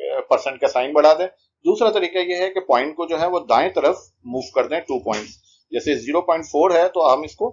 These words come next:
अ, दोबारा से लिखते हैं, तो ज़ीरो पॉइंट फ़ोर है तो हम two point इसको दाएं तरफ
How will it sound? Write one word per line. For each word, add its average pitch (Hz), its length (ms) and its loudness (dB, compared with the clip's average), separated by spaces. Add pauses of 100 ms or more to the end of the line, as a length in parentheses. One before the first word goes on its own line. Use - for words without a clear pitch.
(160)
अ, 117 580 0
दोबारा 120 240 2
से 160 100 -6
लिखते 151 260 -6
हैं, 180 140 0
तो 120 380 -4
ज़ीरो 151 160 -2
पॉइंट 165 220 0
फ़ोर 160 240 2
है 175 60 4
तो 180 100 -4
हम 160 140 2 (120)
two 165 100 -6
point 139 320 -2
इसको 190 220 -8
दाएं 123 260 0
तरफ 151 240 -2